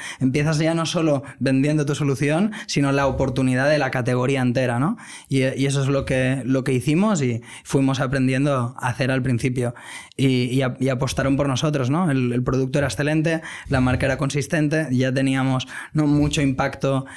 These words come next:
en redes sociales y, y con métricas muy interesantes, y ya tenía, ya les podíamos enseñar rotaciones, ¿no? De, de cua-, cuáles eran las métricas que estábamos teniendo en sector especializado y decidieron apostar y fue un éxito.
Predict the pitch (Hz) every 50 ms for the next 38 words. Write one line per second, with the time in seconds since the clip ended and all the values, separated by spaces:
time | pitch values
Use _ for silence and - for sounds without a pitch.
0 | - - - 143 139 131 139 139 139 143 135 - 147 123 143 151 139 139 139 135
1 | 135 139 135 135 147 135 131 131 127 135 135 135 - - - 135 127 131 139 139
2 | 131 135 131 143 135 131 139 135 135 131 127 139 139 131 - 143 139 139 143 160
3 | 180 190 185 - - - - - - 135 139 135 131 135 139 139 135 139 135 123
4 | 131 139 135 139 131 - 135 135 139 135 135 127 139 127 123 139 135 127 123 127
5 | 135 123 135 117 107 147 139 131 131 127 123 135 147 156 143 135 135 131 131 -
6 | - - - - - - 147 139 127 127 127 123 127 131 - - - - 160 139
7 | 131 131 135 147 135 135 135 135 139 139 135 - 139 139 139 135 135 131 135 143
8 | 135 131 147 131 143 131 - - 127 - 143 131 135 135 135 135 - 143 139 135
9 | 131 135 131 131 131 - - - - - - - 127 120 139 135 131 113 - -
10 | 131 120 139 131 131 123 135 139 143 156 160 139 135 131 131 120 135 127 - 135
11 | 131 131 131 139 143 139 131 143 123 - - 147 143 151 175 - - 127 - 139
12 | 135 131 135 131 - - 120 104 -